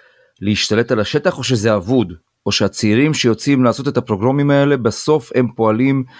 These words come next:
דרך הרשתות החברתיות, הם לא מקשיבים לאבא ואמא, הם לא מקשיבים לאימם, הם לא מקשיבים למנהיג ה-, הקהילתי,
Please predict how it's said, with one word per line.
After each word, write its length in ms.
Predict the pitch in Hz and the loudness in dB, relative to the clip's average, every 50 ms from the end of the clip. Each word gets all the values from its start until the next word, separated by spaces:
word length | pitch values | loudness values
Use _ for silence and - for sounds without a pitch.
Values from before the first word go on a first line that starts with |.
| - - - _ - | -20 -20 -20 _ -10
דרך 260 | - 110 127 135 - 165 | -2 0 0 0 2 0
הרשתות 360 | 147 135 117 123 139 131 - | 0 0 0 -2 -4 -4 -4
החברתיות, 680 | 123 - 127 110 110 107 - - 113 107 107 101 - | -4 -2 -2 0 0 -2 0 0 2 2 2 2 0
הם 80 | 104 98 | 0 0
לא 80 | 95 107 | 2 2
מקשיבים 380 | 131 131 - - 139 135 131 | 2 2 0 0 0 2 2
לאבא 260 | 131 120 117 113 117 107 | 2 2 2 2 0 0
ואמא, 280 | 104 110 107 107 107 107 | 0 2 2 2 2 2
הם 220 | 104 104 101 95 | 2 0 0 0
לא 60 | 107 | 0
מקשיבים 440 | 120 131 127 - 143 135 131 127 123 | 0 0 0 -2 0 2 2 4 4
לאימם, 460 | 120 117 117 113 110 107 104 104 104 - | 4 4 2 2 2 2 0 0 -2 -2
הם 80 | 101 107 | -2 0
לא 60 | 120 | 0
מקשיבים 360 | 139 135 - - 143 139 127 | 0 -2 -2 -2 0 0 2
למנהיג 380 | 123 117 117 113 117 117 107 113 | 2 2 2 2 0 0 2 2
ה-, 160 | 110 110 107 - _ - - - - _ - | 0 0 0 -4 _ -18 -20 -20 -20 _ -8
הקהילתי, 840 | 101 107 107 107 104 - - 127 120 113 113 107 - - 123 117 113 | -4 -2 0 0 -2 -2 0 0 2 2 2 0 0 0 0 0 0